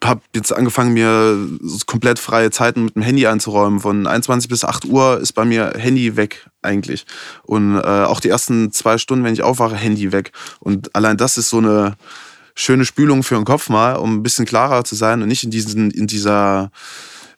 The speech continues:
in dieser Instagram-Welt, die außerhalb von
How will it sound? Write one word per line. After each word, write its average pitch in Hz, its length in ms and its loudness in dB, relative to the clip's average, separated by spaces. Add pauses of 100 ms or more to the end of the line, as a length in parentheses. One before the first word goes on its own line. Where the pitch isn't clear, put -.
in 107 100 -4
dieser 98 340 -2
Instagram-Welt, 113 880 0 (220)
die 113 280 -2
außerhalb 120 800 2 (280)
von 110 720 0